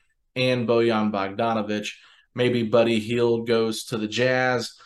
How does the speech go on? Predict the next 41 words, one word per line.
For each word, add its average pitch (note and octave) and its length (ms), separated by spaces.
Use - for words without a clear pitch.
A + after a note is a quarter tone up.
and G#2+ 340
both A#2 280
teams A#2 280
get A2+ 160
a G#2 60
pick, B2+ 420
and A2 160
then G#2+ 100
the G#2 80
Pacers A2+ 460
take G#2+ 220
on G#2 180
Westbrook, A2 440
something A#2 320
like G2+ 300
that. A#2+ 360
Um, F#2+ 560
just - 440
a A2 80
potential C#3+ 680
idea A2 420
out G#2+ 200
there. A2+ 180
Now, G#2+ 380
they B2+ 120
could A3 180
do D#3 140
their B2 140
own B2+ 160
separate C3 340
deals A#2+ 340
where A2+ 160
it's G#2+ 120
just A2 200
like G2 280
this A#2 300
for A2 160
that, A2 400
whatever. A2 400
But, G#2 280
um, G#2 420